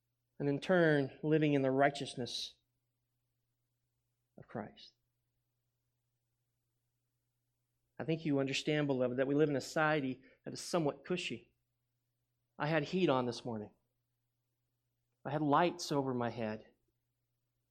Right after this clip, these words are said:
We had food in the freezer, food in the refrigerator. Yet a day is coming where your faith will stand trial. And what will be your verdict?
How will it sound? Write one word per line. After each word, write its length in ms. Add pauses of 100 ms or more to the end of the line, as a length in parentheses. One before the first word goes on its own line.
(100)
We 40
had 120
food 300
in 80
the 80
freezer, 560 (1000)
food 200
in 60
the 60
refrigerator. 680 (1300)
Yet 120
a 60
day 220
is 120
coming 360 (1500)
where 140
your 140
faith 360
will 60
stand 320
trial. 420 (1400)
And 120
what 160
will 100
be 100
your 160
verdict? 440